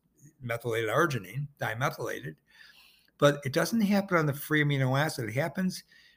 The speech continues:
when arginine is associated in a polypeptide backbone. So you get this methylated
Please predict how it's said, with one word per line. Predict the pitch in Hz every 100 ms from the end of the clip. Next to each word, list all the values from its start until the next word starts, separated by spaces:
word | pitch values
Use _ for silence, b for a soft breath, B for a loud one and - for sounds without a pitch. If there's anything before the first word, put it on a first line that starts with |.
| b
when | 135
arginine | 131 143 156 165 147 135 135
is | -
associated | 135 127 - 120 - - 110 107 117
in | 120 127
a |
polypeptide | - 110 110 127 - 226 - 123 131
backbone. | 190 214 208 - 110 - _ _ _ _ - B B B B B
So | -
you | 151 135 135
get | 135 196 196
this | 165 -
methylated | 131 123 151 131 131 127 131